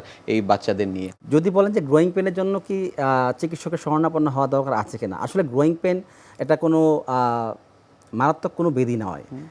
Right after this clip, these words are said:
Speaker 2: এটাকে যেটা বলছিলাম যে এটাকে অ্যাসিওরেন্স এখানে গুরুত্বপূর্ণ। হ্যাঁ, তবে যদি দেখেন যে আমরা এর আগেও বলেছি যে গ্রোয়িং পেইন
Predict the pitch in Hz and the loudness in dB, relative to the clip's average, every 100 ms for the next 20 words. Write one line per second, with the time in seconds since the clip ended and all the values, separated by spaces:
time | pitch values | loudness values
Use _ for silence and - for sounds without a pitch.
0 | - 139 156 165 170 170 117 135 143 143 | -6 -2 2 4 4 2 -2 -2 0 -2
1 | 143 160 180 165 143 143 156 135 - 165 | -2 -2 0 2 2 2 2 0 0 -2
2 | 170 156 131 120 127 123 110 101 87 - | 0 -2 -2 -4 -4 -4 -4 -4 -8 -6
3 | 165 147 82 - 143 156 - - - _ | 0 0 -2 -4 0 0 0 -14 -20 _
4 | 123 151 170 165 147 165 156 151 123 _ | 0 2 4 2 2 0 0 0 -2 _
5 | _ _ _ _ _ _ _ - 117 131 | _ _ _ _ _ _ _ -8 -4 0
6 | 131 127 127 143 147 135 123 113 123 123 | 2 2 2 0 0 -2 -6 -4 -2 -2
7 | - 127 | -2 -2